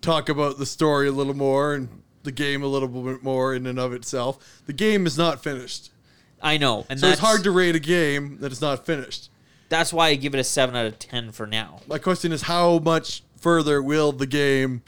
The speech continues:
Speaker 2: Expand
Speaker 1: go?
Speaker 2: upon?
Speaker 1: 'Cause it's supposedly gonna be ten years. I'm doing quotation marks again.
Speaker 2: Oh my God, Destiny two.
Speaker 1: But it's only single player right now, and there's nothing to do outside the campaign.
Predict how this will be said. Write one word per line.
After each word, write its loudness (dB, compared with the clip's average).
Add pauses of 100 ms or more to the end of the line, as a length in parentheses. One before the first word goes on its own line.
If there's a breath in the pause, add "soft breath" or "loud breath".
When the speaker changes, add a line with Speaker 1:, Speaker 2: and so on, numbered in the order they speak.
(140)
Speaker 2:
Expand -10
Speaker 1:
go? 6
Speaker 2:
upon? -6
Speaker 1:
'Cause -2
it's -4
supposedly 2
gonna 0
be -2 (520)
ten 0
years. 4
I'm -4 (320 loud breath)
doing 2
quotation 2
marks -4
again. -8
Speaker 2:
Oh -6
my -8
God, -6
Destiny -10
two. -12 (1000 soft breath)
Speaker 1:
But 2
it's -4
only 0
single 0
player -4
right -6
now, -6
and -6
there's -6
nothing -2
to -2
do 0
outside -2
the -10
campaign. -6